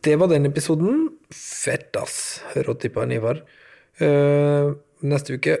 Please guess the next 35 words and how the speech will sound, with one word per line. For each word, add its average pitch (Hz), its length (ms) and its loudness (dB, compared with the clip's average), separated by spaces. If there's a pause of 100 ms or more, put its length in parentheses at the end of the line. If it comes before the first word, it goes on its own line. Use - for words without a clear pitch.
(100)
så - 160 -6
kommer 117 240 -4
det 113 80 -6
mer 110 160 -6
podcast. 135 500 -2
Da 101 140 -4
skal - 160 -14
vi - 80 -10
snakke - 320 -12
med 101 320 -8
en, 107 220 -12 (480)
en, 117 120 -12 (100)
en 120 160 -12
fet - 280 -6
fyr 147 240 -4
som 127 320 -6
er 127 240 -4
sinnssykt 131 540 -6
rå 143 100 0 (200)
til - 100 -20
å - 60 -20
spille 151 200 -4
gitar, 160 400 -4
sånn 175 300 -8
som 156 180 -4 (600)
<laughs> - 640 -14
alle 147 180 0
de 135 160 2
jeg 135 640 2
snakker 135 240 -4
med. 175 260 0 (720)
Eh, 135 400 4 (380)
den 160 180 2
episoden 160 360 2
her, 165 80 2